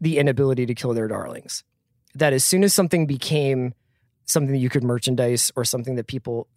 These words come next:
essentially cared deeply about, that was off limits.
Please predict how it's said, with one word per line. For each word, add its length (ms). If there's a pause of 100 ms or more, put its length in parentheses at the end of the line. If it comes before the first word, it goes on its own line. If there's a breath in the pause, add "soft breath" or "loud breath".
(200)
essentially 360
cared 500
deeply 380
about, 380 (640)
that 200
was 120
off 200
limits. 480